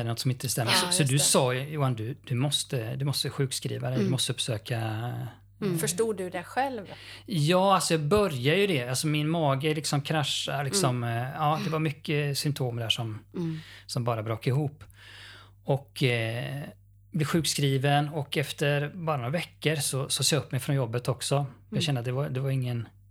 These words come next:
Speaker 1: det var ingen väg framåt att fortsätta jobba där jag gjorde då. Utan, eh, ville bara ha fokus på, liksom, att återhämta mig. Och det var ju du som, som
Speaker 3: Mm.
Speaker 1: sa att, nej, men du, du måste liksom
Speaker 3: Mm, men för ditt, i ditt fall så finns ju många som orkar komma tillbaka. Men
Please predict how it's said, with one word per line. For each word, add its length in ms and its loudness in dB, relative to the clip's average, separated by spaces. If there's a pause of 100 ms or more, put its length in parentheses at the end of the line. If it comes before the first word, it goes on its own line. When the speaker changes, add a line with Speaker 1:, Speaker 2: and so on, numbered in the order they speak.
Speaker 1:
det 80 -20
var 60 2
ingen 140 2
väg 160 0
framåt 380 0
att 80 -8
fortsätta 380 0
jobba 500 -2
där 180 -2
jag 100 2
gjorde 240 -2
då. 220 0 (800)
Utan, 520 2
eh, 440 -2
ville 360 -2
bara 160 2
ha 80 0
fokus 380 -2
på, 220 0
liksom, 240 0
att 60 0
återhämta 360 -2
mig. 240 -2
Och 120 -2
det 60 0
var 80 2
ju 80 4
du 200 4
som, 240 2 (420)
som 200 -2
Speaker 3:
Mm. 80 0
Speaker 1:
sa 160 2
att, 100 -4
nej, 100 -2
men 80 -2
du, 160 -2
du 140 -4
måste 400 -4
liksom 460 -6 (400)
Speaker 3:
Mm, 260 -4
men 200 -2
för 140 -6
ditt, 300 -6
i 100 -8
ditt 220 -4
fall 340 -6
så 360 -6 (160)
finns 320 -8
ju 40 -4
många 180 -4
som 200 -8
orkar 220 -10
komma 260 -8
tillbaka. 640 -4
Men 80 0